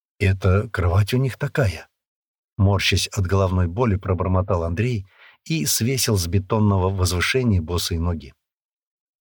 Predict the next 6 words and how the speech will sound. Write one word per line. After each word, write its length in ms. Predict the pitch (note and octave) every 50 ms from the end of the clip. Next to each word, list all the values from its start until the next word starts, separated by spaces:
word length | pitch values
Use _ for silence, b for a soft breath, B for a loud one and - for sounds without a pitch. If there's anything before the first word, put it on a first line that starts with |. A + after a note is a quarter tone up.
| b b
Сквозь 380 | b - - D#3 E3 D3+ A#2+ -
тонкую 460 | - - D#3 D3 D3 C#3 - C#3 C3
синтетику 640 | A2+ - B2+ A#2 A2 - - B2 G#2 - A2 - A#2+
носков 500 | A2+ A2 G2+ - - - C#3+ C#3 A#2 -
чувствовался 540 | - - A2 G2+ - - A#2+ A#2+ - - -
холод. 460 | - - G2 F2+ F#2 G2+ G2 _